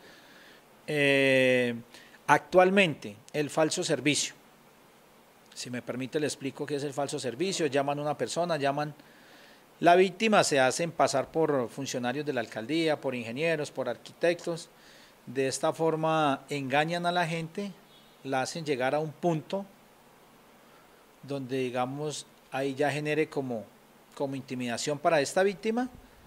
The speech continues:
Lo llaman, le dicen que lo, que lo tiene secuestrado el comandante, un ejemplo, Rogelio del E L N,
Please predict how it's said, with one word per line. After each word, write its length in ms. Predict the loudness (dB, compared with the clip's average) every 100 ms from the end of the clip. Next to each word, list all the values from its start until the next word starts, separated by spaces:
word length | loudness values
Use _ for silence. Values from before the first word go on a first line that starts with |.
| -20 -20 -20 -20 -20 -20 -20 -20 -2
Lo 180 | 0
llaman, 360 | 6 6 6 6
le 80 | 6
dicen 300 | 4 2 0
que 120 | 2
lo, 220 | 4 2 -2 -16 -20 -20 -10
que 140 | -6
lo 160 | -2 -2
tiene 240 | 0 0
secuestrado 920 | 0 0 0 2 6 8 8 6 6 4
el 120 | 0
comandante, 760 | -6 -6 -4 -4 -6 -2 -2
un 100 | -2
ejemplo, 440 | -4 -6 -4 -2 0
Rogelio 420 | 0 0 2 2
del 140 | 2
E 60 | 2
L 240 | 2 2
N, 220 | 2 -2